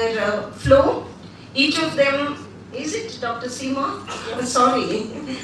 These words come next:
I waved at you, but without my specs, I did not know whom I was waving at. Warm welcome to the director of S T M. Thank you, Seema, for being with us.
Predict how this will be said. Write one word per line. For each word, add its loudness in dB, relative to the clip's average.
I 4
waved 0
at 2
you, -2
but 2
without 4
my 2
specs, -4
I -2
did -4
not 0
know 0
whom 2
I 2
was 0
waving 2
at. 0
Warm 10
welcome 6
to 4
the 10
director 6
of 10
S 8
T 6
M. 6
Thank 4
you, -2
Seema, 4
for 6
being 6
with 0
us. 0